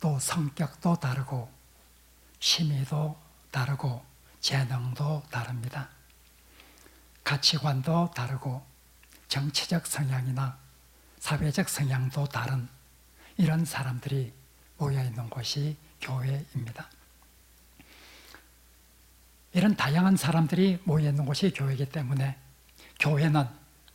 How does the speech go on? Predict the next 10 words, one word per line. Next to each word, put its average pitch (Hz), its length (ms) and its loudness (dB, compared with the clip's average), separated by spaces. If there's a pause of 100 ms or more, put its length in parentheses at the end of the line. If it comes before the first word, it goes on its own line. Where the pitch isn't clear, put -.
(380)
이런 196 260 8
사람들이 151 600 0 (140)
통합되지 175 920 2
않으면 135 540 -2 (680)
상당히 151 720 -2 (1300)
어려움을 151 600 2
당할 127 360 -4
수밖에 131 500 -4 (220)
없는 131 560 -4
공동체입니다. 131 1200 -6